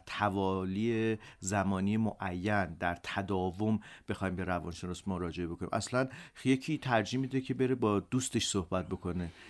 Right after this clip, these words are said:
این همون خاصیت روانشناس رو داره. آیا این،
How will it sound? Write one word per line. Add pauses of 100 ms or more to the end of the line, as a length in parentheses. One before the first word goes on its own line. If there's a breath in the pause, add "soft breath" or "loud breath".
(100)
این
همون
خاصیت
روانشناس
رو
داره. (260 loud breath)
آیا
این،